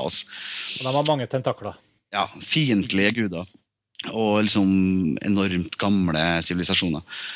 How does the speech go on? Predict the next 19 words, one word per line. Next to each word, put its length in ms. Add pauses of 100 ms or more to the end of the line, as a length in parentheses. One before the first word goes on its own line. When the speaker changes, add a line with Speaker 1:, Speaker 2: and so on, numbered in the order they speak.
(300)
Speaker 1:
Og, 480 (100)
eh, 280 (180)
og 80
det 80
er 60
jo 80
noen 80
ting 120
som, 300
eh, 320
altså, 280
etter 200
Mountains 320
of 80
Madness, 420
som 580
Guillermo 600
del 160
Toro 420